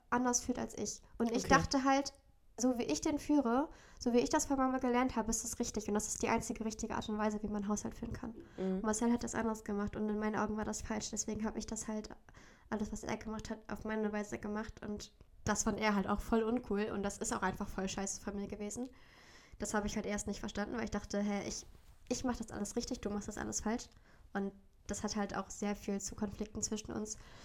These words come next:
Speaker 1: geführt. Ich, ich würde jetzt nicht sagen, dass die Therapie, also die zwölf Sitzungen, mir das austherapiert hat.
Speaker 2: Mhm.
Speaker 1: Aber ich kann wesentlich besser damit umgehen. Also ich habe gelernt,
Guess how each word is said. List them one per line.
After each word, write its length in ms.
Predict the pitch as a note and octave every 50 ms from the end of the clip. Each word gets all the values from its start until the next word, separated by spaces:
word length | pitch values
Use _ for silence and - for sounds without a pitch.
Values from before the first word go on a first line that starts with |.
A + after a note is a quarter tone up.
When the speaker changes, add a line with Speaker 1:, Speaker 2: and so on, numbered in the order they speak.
| - - -
Speaker 1:
geführt. 380 | - A3 G#3+ - - B3 A#3+ A#3+
Ich, 100 | - - - - -
ich 80 | - -
würde 140 | A#3 A3+ A3
jetzt 100 | - -
nicht 140 | G#3+ G#3+
sagen, 240 | - A3 A3 G#3+ G#3+ G#3
dass 140 | G#3 -
die 100 | - G#3+
Therapie, 640 | G#3 - - G#3 G#3 G#3 - - - A3+ A3+ A3+ A3+ - - -
also 200 | G#3 G#3 G#3 G#3
die 120 | G#3 G#3
zwölf 260 | G#3 - - G#3 G3+ G3+
Sitzungen, 500 | - G#3+ G#3 - - G#3+ G#3+ G#3 G#3 G#3
mir 80 | G3+ G3+
das 140 | G3+ G3+
austherapiert 720 | - G3+ A#3 - - - D4+ C#4+ D4 D4 - - D4+ - -
hat. 200 | - F4 - - - - -
Speaker 2:
Mhm. 220 | - G#3 G3+ G3+ G#3+ A3
Speaker 1:
Aber 160 | A3+ A3+ A#3
ich 120 | A#3 -
kann 240 | - - A#3+ A#3 A3+
wesentlich 360 | B3 B3+ B3+ A#3+ - G#3 -
besser 240 | - A3+ A3+ - A3
damit 300 | G#3 G#3 G#3 G#3 G3+ -
umgehen. 320 | G#3 G#3+ A3 G#3+ G3+ G#3
Also 180 | G3 G3+ G3 G#3
ich 120 | G3+ -
habe 180 | A3+ G#3+ - -
gelernt, 420 | G#3+ G#3 G#3 G#3 G#3+ A3 G#3+ -